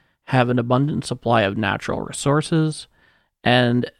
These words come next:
they have the existence of a highly effective Roman postal system that we today would know as the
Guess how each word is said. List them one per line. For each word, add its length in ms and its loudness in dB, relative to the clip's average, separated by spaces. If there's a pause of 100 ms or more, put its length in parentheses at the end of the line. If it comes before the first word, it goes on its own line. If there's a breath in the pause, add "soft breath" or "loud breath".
they 280 0
have 300 2
the 180 -2
existence 340 -2
of 40 -4
a 60 -2
highly 600 0
effective 640 -2
Roman 500 2
postal 880 -2 (180)
system 580 -6 (360 soft breath)
that 120 2
we 100 4
today 400 0
would 200 0
know 280 2
as 400 0
the 280 -4